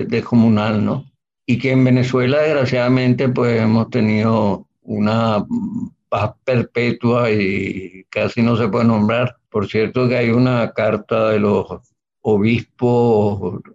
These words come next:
realmente agresiva y represiva contra todo aquel que discuta siquiera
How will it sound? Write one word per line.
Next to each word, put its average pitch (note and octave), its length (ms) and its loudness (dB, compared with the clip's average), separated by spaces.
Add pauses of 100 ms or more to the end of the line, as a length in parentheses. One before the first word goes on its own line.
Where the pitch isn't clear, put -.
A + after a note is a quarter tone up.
(140)
realmente G#2+ 1200 2
agresiva G#2+ 1200 0
y F#2+ 580 -2 (260)
represiva A2+ 1120 0
contra G2+ 400 0
todo G#2 240 0
aquel G#2+ 380 -2
que A2 140 0
discuta B2 760 -2
siquiera G#2+ 840 -4